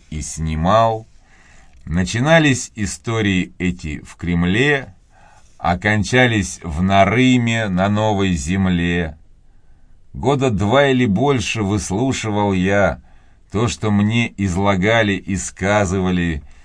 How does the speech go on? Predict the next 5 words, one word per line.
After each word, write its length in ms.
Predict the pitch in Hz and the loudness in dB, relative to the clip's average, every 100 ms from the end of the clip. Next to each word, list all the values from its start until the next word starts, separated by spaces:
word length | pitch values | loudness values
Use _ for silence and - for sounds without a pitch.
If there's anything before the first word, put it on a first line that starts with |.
| - - - | -20 -18 -6
невеселые 1080 | 82 107 113 117 98 - 151 143 135 131 120 | -2 0 0 0 -2 0 2 2 2 2 2
дочери 840 | 82 117 135 - 113 107 107 - - | 2 2 2 0 -2 0 -2 -4 -6
и 100 | 104 | -4
сыновья, 1000 | - 104 98 92 80 85 98 110 98 82 - - - - - | -2 -2 0 0 0 0 4 4 2 -4 -18 -20 -20 -20 -10
землекопы 1300 | 71 90 117 117 113 90 107 117 92 95 87 82 | -4 0 2 2 0 -2 -2 0 0 0 -2 -2